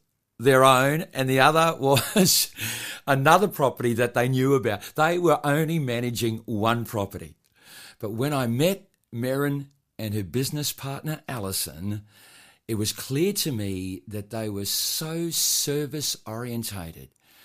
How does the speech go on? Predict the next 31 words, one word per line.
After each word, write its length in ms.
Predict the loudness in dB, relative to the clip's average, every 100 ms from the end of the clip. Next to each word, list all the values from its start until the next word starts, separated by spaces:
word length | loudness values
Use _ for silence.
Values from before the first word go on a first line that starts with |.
| -16
They 140 | -8 -6
were 140 | -2
so 540 | 0 0 0 -2 -4 -6
hungry. 560 | -6 -6 -6 -6 -10 _ _
I'm 100 | 0
gonna 140 | 2 4
wind 220 | 2 0
the 60 |
clock 320 | -2 -4 -6 -4
here 220 | -4 -6 -8 _ _
two 160 | _ -10
years 440 | -8 -4 -2 -2 -2
on 360 | -4 -6 -8 -14 _ -20 -20 -20 -12
because 320 | -8 -4 -2
I 100 | -4
can 140 | -4
let 260 | -2 -2 -2
you 120 | -4
know 520 | -2 -4 -6 -10 -10 -14 _ _ _ _ -8
that 160 | -4
there 160 | 0 0
are 60 |
people 640 | -2 -4 -10 -8 -6 -6 -4
all 260 | -4 -4 -2
around 420 | -4 -4 -6 -4
the 80 | -4
world 560 | -4 -2 -2 -2 -4 -6 -8
in 120 | -6
the 180 | -6 -8
Airbnb 840 | -6 -6 -6 -6 -6 -8 -8 -8 -10
industry 920 | -10 -8 -6 -6 -8 -16 -18 -16 -18